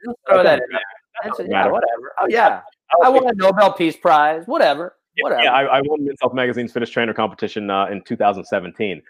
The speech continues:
Speaker 2: So, but they haven't had the competition since. So I'm still the reigning champ.
Speaker 1: There you go.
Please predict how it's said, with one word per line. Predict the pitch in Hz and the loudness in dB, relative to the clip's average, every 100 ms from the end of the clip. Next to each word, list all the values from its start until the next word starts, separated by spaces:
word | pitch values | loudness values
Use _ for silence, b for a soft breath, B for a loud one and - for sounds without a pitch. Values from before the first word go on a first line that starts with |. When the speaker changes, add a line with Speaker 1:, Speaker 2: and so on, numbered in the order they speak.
| b | b
Speaker 2:
So, | - 143 120 113 110 104 b _ | 0 4 6 4 4 0 b _
but | 117 127 | -4 -2
they | 117 | -2
haven't | 131 156 185 | -2 -2 -2
had | 143 156 | -4 -4
the | 123 131 | -6 -8
competition | 120 - 156 113 | -10 -8 -10 -10
since. | - 175 131 - - | -8 -4 -4 -8 -16
So | - 117 | -4 -4
I'm | 104 | -4
still | - 160 | -4 -2
the | 117 | 0
reigning | 104 117 110 98 | -2 -2 -4 -6
champ. | - 123 82 | -2 -2 -2
Speaker 1:
There | 135 156 | -2 0
you | 170 175 | 0 0
go. | 190 233 226 127 | 0 -2 -4 -6